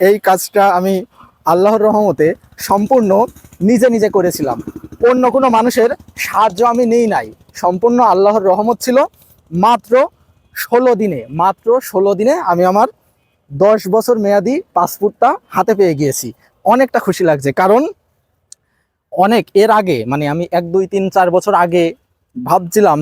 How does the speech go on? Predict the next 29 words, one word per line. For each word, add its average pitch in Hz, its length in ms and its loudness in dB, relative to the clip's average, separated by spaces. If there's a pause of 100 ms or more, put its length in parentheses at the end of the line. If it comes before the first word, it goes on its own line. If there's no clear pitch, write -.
যে 160 140 2
আমি 170 180 -2
পাসপোর্ট 170 320 -2 (260)
করব, 190 200 2 (280)
মানে, 151 180 -2 (420)
পাসপোর্ট 190 380 -2
করার 208 220 2 (180)
ইচ্ছা 269 280 -2
ছিল, 160 140 -2 (180)
কিন্তু 196 260 0 (480)
মানুষজনের 202 560 2 (760)
কথাবার্তায় 220 600 0
বুঝতে 196 240 0
পারছিলাম 214 340 0 (100)
যে 185 60 2 (100)
আমি 208 160 0 (240)
তখন 220 220 0 (100)
অন্যান্য 208 260 0 (120)
মানুষজনের 196 460 2
সাহায্য 185 320 2
ছাড়া 226 240 2
পাসপোর্ট - 340 0
করতে 247 240 2
পারবো 160 160 0
না, 117 120 -4 (420)
যার 185 200 2
কারণে 240 280 2
আমি 233 140 0 (680)
তেমনভাবে 226 440 2